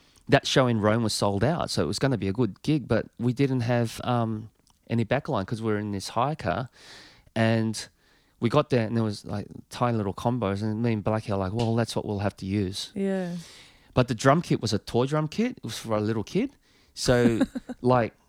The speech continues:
Speaker 1: the kick drum was the size of, like, uh, a floor tom.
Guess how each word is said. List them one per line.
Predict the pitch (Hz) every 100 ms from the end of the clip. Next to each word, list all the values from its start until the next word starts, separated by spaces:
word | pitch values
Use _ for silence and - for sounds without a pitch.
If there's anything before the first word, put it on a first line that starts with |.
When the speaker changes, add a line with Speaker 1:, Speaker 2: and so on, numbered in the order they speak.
| _ _
Speaker 1:
the | -
kick | - 220 208
drum | 139 123 113
was | 110 107
the | - 101
size | - 113 113 135 120
of, | 104 98 - _ _ _ _ _ _ _ _
like, | 104 95 -
uh, | 104 98 87
a | 101
floor | - 120 120
tom. | 98 76 80